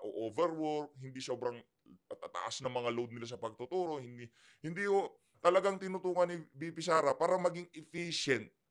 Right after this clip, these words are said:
at maging effective ang ating mga guro at mapataas ang antas ng pag-, ng edukasyon ng ating, ah, mga,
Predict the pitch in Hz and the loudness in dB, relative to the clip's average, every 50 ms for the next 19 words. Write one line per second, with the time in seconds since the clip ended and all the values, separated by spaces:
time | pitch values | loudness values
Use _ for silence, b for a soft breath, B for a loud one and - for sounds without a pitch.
0 | _ - 131 151 151 - 147 151 143 151 143 - 147 139 151 170 160 165 - 147 | _ 0 0 0 0 0 -2 -6 -4 -6 -8 -8 -8 -4 -4 -4 -4 -4 -4 -4
1 | 143 143 127 127 127 131 139 139 139 139 135 135 131 131 127 139 147 127 104 98 | -4 -2 -4 -4 0 0 0 0 -2 -4 -4 -4 -4 -2 -2 -4 -4 -4 -4 -4
2 | 107 104 - - 113 - - 165 180 170 - 139 - - 151 151 - 147 135 - | -8 -10 -8 -10 -10 -4 2 4 4 4 4 2 -4 -4 -6 -4 -2 -4 -4 -4
3 | 123 120 107 - 127 110 b b b b b b b - 139 147 127 135 143 131 | -4 -8 -4 -4 -4 -4 b b b b b b b -2 -2 0 0 -2 -4 -4
4 | 135 - 139 135 - 147 139 135 127 - 120 127 123 127 131 127 123 123 120 120 | -2 -2 -2 0 0 0 0 0 0 -2 0 0 0 -2 -4 -6 -4 -2 -2 0
5 | 120 117 117 117 120 120 120 120 | 0 0 -2 -2 -4 -6 -4 -4